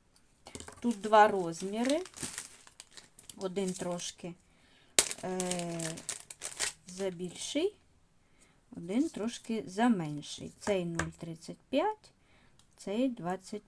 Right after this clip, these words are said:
п'ять. Чотири міліметри. Ага, я побачила. Це халцедон. Він різний буває.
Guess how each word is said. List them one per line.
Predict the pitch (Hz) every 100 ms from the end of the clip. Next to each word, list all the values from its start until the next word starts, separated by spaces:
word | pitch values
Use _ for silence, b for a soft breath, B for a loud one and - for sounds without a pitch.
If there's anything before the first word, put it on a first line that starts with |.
| -
п'ять. | 165 147 - - - _ - _ _ _ _ _ _ _ _ _ _ _
Чотири | - - 233 233
міліметри. | 220 214 196 175 160 160 202
Ага, | - 185 175
я | 170 175
побачила. | 180 165 165 160 - - 202 220 247 302 330 _ _ _ _ - - - - _ - - B B B -
Це | 240
халцедон. | - 214 202 202 170 170 170 269 - - - - -
Він | 196 220 220 -
різний | 196 190 170 185
буває. | 190 214 220 240 247 269